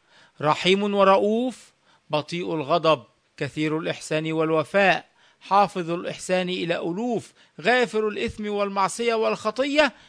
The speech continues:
ولكنه لن يبرئ إبراءً. تعالوا نتأمل في صفات الله العظيمة دي. دي صفات شخص الله،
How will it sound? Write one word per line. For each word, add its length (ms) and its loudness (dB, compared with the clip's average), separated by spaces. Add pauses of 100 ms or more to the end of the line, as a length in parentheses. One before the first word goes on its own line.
(120)
ولكنه 640 -2
لن 220 -2
يبرئ 540 -4
إبراءً. 440 -8 (1120)
تعالوا 340 -2
نتأمل 480 -6
في 140 -12
صفات 360 -8
الله 240 -2
العظيمة 500 -4
دي. 160 -14 (460)
دي 420 -2
صفات 720 -6
شخص 420 -4
الله، 380 -8